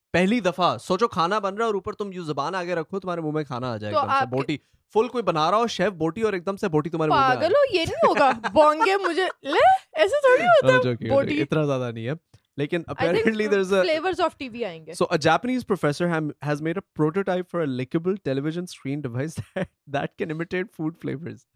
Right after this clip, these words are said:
Speaker 1: This is actual, this is, I'm not joking। The device is called Taste the T V। T T T V।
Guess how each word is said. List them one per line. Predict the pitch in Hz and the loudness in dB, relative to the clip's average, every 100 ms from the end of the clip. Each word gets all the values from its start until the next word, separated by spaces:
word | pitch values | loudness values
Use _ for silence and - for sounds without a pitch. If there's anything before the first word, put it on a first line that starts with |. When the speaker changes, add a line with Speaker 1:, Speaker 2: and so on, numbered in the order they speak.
| _ _ - | _ _ -8
Speaker 1:
This | 151 | -4
is | |
actual, | 180 135 - 117 | -2 -2 -6 -8
this | 120 131 | -8 -8
is, | |
I'm | 123 139 | -6 -2
not | 139 123 | -2 -2
joking। | 117 131 - _ _ _ _ _ _ - | -6 -10 -18 _ _ _ _ _ _ -4
The | 151 | 2
device | 160 170 202 | 4 2 0
is | 220 | -4
called | - 165 202 _ - | 0 0 0 _ -4
Taste | 196 233 - - | -2 -4 -8 -10
the | 160 160 | -8 -6
T | 139 123 | -4 -6
V। | 101 - _ _ _ _ _ - | -10 -16 _ _ _ _ _ -12
T | 202 | -10
T | 190 190 170 | -8 -10 -8
T | 180 175 | -8 -8
V। | 127 123 95 | -6 -8 -8